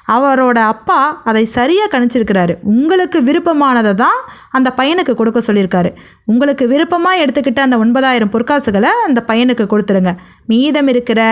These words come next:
அவனுக்கு கொடுக்கணும்னு நினைச்ச அந்த ஆயிரம் பொற்காசுகள் தான் உங்களுக்கு உரியது" அப்படின்னு அப்படியே தீர்ப்பை மாத்தி சொல்றாரு. இதை கேட்டதும் ஆடி போயிட்டாரு அந்த பெரியவர். கொஞ்சம் கூட இந்த வார்த்தையை எதிர்பார்க்கல. தான் ஏமாற்ற நினைச்சோம், கடைசியா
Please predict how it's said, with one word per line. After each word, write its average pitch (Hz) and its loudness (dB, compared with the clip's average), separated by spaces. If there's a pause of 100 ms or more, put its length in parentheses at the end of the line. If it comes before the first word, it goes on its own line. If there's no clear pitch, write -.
(160)
அவனுக்கு 247 0
கொடுக்கணும்னு 311 0
நினைச்ச 311 0
அந்த 269 0
ஆயிரம் 233 0
பொற்காசுகள் 233 0
தான் 302 0
உங்களுக்கு 285 0
உரியது" 220 0 (320)
அப்படின்னு 202 0 (100)
அப்படியே 226 -2
தீர்ப்பை 311 0 (260)
மாத்தி 220 0
சொல்றாரு. 175 0 (460)
இதை 254 0
கேட்டதும் 320 0
ஆடி 254 0
போயிட்டாரு 220 0
அந்த 208 2
பெரியவர். 208 0 (180)
கொஞ்சம் 320 0
கூட 311 0
இந்த 254 0
வார்த்தையை 226 0
எதிர்பார்க்கல. 202 0 (440)
தான் 226 0
ஏமாற்ற 320 0
நினைச்சோம், 214 0 (100)
கடைசியா 226 0